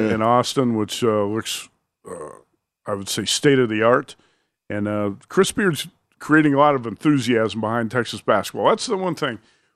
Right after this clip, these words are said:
Speaker 2: When I'm betting college hoops futures, I wanna bet on my favorite coaches, as long as they have the talent. Chris Beard's got the talent at Texas this year, I really think. And you know what? Tommy Lloyd,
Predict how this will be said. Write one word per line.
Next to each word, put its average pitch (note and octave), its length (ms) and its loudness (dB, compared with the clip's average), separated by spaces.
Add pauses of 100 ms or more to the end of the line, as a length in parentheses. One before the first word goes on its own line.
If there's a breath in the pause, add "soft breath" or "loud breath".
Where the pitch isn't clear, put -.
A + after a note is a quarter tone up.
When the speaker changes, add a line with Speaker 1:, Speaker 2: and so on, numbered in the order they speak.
(100)
Speaker 2:
When B2 120 -2
I'm B2 80 0
betting F#3+ 260 4
college D#3+ 340 2
hoops D3 200 -8
futures, C3+ 440 -6
I - 20 0
wanna C3+ 280 2
bet B2+ 320 2 (680)
on A#2+ 260 4
my A2 140 0
favorite A#2 400 -4
coaches, - 600 -10 (280)
as A2+ 140 -4
long C#3 120 4
as A#2+ 100 0
they B2 120 2
have A#2 160 0
the G2+ 80 -10
talent. G2 340 -6
Chris C#3+ 220 -2
Beard's B2+ 260 -6
got A2+ 200 -6
the - 80 -20
talent A2 420 -6
at F#2+ 80 -10
Texas G#2+ 380 -6
this - 160 -10
year, G2 140 -6
I - 20 -6
really G#2 240 -4
think. G2+ 200 -2 (460 soft breath)
And A2+ 120 -2
you A#2 60 0
know D3+ 100 0
what? E3 300 0 (480)
Tommy D#3 300 0
Lloyd, C3+ 440 2